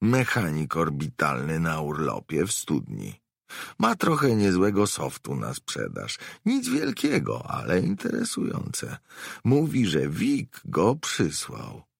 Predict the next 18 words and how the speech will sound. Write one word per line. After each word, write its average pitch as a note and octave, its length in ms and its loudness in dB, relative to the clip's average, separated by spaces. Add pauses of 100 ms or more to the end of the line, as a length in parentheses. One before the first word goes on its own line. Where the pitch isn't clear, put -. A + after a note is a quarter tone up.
(560)
Może D#2+ 440 4
i D2+ 160 -2
Wik D#2+ 400 -4
jest F#2+ 540 2
cudakiem C#2+ 720 0 (300)
i E2 140 0
dawno D#2+ 540 2
wypadł D#2 520 0
z D#2 120 0
gry, E2+ 460 0 (300)
ale D3+ 240 4
ciągle F2 500 2
umie D#2+ 640 0
poznać C#2+ 600 -2
dobry C2 380 -8
program, G1+ 640 -6 (720)
więc G3+ 300 0
kupuję. - 800 -4